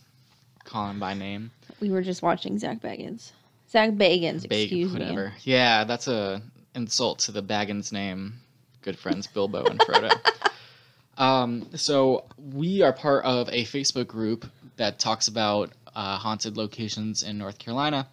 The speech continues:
Speaker 1: So before we were recording the episode today, I reached, I just put it on there, um, saying, "Has anyone gone to the Stagville Plantation in Durham, um, or done anything?" And one lady said,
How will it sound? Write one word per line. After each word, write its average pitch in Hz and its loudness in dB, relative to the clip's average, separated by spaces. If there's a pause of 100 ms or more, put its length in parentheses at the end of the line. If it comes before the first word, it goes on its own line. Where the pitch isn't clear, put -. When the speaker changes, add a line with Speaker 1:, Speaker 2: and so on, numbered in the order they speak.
(420)
Speaker 1:
So - 0
before 120 0
we 120 2
were 113 2
recording 113 0
the 117 2
episode 131 0
today, 110 -2
I 101 -2
reached, 110 -4 (160)
I 160 -4
just 147 -2
put 113 -2
it 104 0
on 101 2
there, 101 -4 (360)
um, 98 0
saying, 107 -2
"Has 107 -4
anyone 139 -2 (160)
gone 165 2
to - -8
the 107 -6
Stagville 104 -2
Plantation 117 -6
in 104 -8
Durham, 151 -6 (220)
um, 98 -8 (340)
or 104 -6
done 131 -2
anything?" 135 -4 (880)
And 117 2
one 156 0 (140)
lady 127 0
said, 110 0